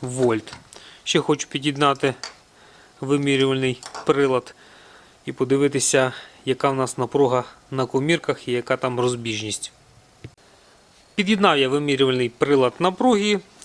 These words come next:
і ось що він нам показує. Розбіжність між комірками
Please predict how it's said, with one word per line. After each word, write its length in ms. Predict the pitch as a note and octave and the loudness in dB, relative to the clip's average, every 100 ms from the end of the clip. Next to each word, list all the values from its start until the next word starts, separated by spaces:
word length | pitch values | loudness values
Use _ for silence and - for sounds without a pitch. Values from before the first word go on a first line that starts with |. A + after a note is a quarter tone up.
| - - - - | -20 -20 -20 -12
і 160 | F#3+ G3 | -4 -2
ось 460 | E3 E3+ E3 - - _ - - - - - - | 2 2 0 -4 -10 _ -20 -20 -20 -20 -20 -16
що 200 | - - | -6 -2
він 160 | D#3 D3+ | 0 2
нам 180 | C#3+ C#3 | 0 0
показує. 800 | - C#3 - C3 A#2 A2+ A2 G#2 - - _ - - | -2 0 2 2 2 -4 -6 -8 -16 -20 _ -20 -6
Розбіжність 720 | D3+ E3 D#3+ E3+ C3+ C3 - | -2 -2 0 0 0 -2 -2
між 240 | C#3 B2+ - | -2 -2 -2
комірками 800 | - G3 A#3+ A3 G3+ F#3 F#3 | -2 0 0 0 0 2 0